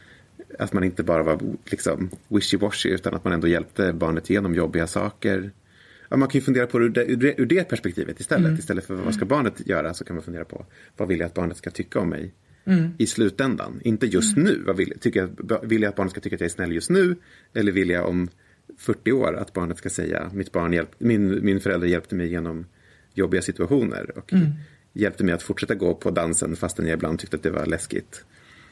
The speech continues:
Speaker 1: Så, att man har liksom det långsiktiga perspektivet
Speaker 2: Mm.
Speaker 1: på ens föräldraskap.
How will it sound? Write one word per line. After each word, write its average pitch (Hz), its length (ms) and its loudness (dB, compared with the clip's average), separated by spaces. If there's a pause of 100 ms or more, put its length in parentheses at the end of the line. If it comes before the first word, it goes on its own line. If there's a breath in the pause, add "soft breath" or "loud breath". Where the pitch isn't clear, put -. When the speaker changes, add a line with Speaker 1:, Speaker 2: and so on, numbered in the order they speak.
(160 soft breath)
Speaker 1:
Så, - 180 -2 (100)
att - 100 -8
man 92 120 2
har 92 80 2
liksom 82 180 -2
det 85 100 2
långsiktiga 90 500 0
perspektivet - 680 -8
Speaker 2:
Mm. 170 220 4 (240)
Speaker 1:
på - 100 -8
ens 87 140 -8
föräldraskap. - 440 -12